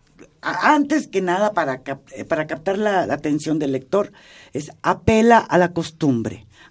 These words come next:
apela a las emociones, apela a las pasiones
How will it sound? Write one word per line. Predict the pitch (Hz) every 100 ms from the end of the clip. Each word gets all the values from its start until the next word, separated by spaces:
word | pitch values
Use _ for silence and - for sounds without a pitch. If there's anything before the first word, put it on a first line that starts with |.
| -
apela | 165 202 202 202 190
a |
las | 175 165 165
emociones, | 151 139 - 123 80 - - - _ - - -
apela | 165 170 202 208 208 -
a | 165
las | 156 156
pasiones | - 151 160 165 147